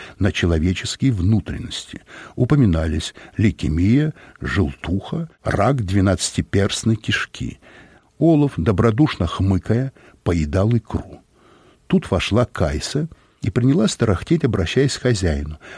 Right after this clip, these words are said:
«Они не желают идти, они сказали, раз не все собрались, так и они не пойдут. А когда все соберутся, тогда и они придут.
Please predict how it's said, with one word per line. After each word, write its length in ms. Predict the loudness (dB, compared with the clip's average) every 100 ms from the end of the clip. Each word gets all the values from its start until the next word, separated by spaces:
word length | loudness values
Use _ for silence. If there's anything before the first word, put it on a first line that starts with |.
| -2
«Они 240 | 2 4
не 140 | 4
желают 440 | 4 4 4 2 0
идти, 320 | -2 0 0 -4 -8
они 220 | 0 2
сказали, 420 | 2 2 2 4 4
раз 300 | 2 2 0
не 80 |
все 180 | 0 0
собрались, 560 | 0 0 2 2 0 -4 -16 -20 _
так 240 | -2 -2
и 140 | 2 4
они 260 | 6 6
не 140 | 6 4
пойдут. 600 | 2 0 0 -4 -8 -14 -20 _ _ _ -2
А 100 | 0
когда 340 | 2 4 2
все 200 | 2 0
соберутся, 640 | 2 4 4 4 2 -2 -4 -8 _
тогда 300 | 0 2 4
и 200 | 4 4
они 320 | 4 6 4
придут. 640 | 2 2 0 2 0 -2